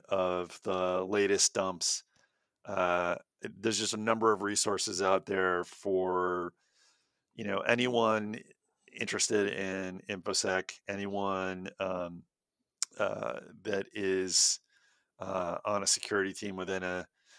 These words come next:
an enterprise, or just somebody who's just sort of casually interested in this stuff, to, um, to learn more about what's in these dumps. Uh, like I said, V X Underground, D F,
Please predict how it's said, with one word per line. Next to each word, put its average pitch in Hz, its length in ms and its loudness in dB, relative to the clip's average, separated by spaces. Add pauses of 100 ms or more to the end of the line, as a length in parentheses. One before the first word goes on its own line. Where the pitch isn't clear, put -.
(200)
an - 100 -8
enterprise, 135 560 4
or 110 60 -8
just 120 160 2
somebody 117 320 4
who's 107 320 -6
just - 220 -4
sort 113 140 -2
of - 40 -16
casually 104 480 4
interested 104 460 -4
in 92 100 -10
this 92 140 2
stuff, - 340 0 (640)
to, 107 500 -2
um, 95 380 2 (340)
to - 100 0
learn 110 280 2
more 101 260 4
about 95 280 4
what's 95 220 2
in 98 120 -6
these 92 200 -2
dumps. 95 540 -2
Uh, 90 300 -4 (220)
like 101 180 -2
I - 20 -2
said, 101 240 0
V 110 100 2
X 98 160 0
Underground, 95 600 -2 (160)
D 104 180 -2
F, 98 200 -2